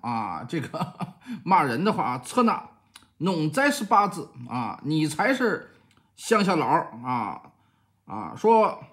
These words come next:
“我出生在黄浦区，我在卢湾区和徐汇区长大的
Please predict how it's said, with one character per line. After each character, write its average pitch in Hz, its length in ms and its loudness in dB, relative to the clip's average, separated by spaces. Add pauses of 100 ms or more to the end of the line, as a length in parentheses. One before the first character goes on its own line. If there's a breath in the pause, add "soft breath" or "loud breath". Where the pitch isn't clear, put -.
(240)
“我 160 240 0
出 247 260 0
生 240 220 6
在 196 180 4
黄 220 360 2
浦 143 200 0
区， - 400 -4 (500)
我 127 140 -2
在 180 160 2
卢 190 280 2
湾 240 260 6
区 226 220 2
和 220 160 2
徐 214 340 -4
汇 233 260 4
区 208 200 -2
长 143 200 0
大 180 220 4
的 - 280 -6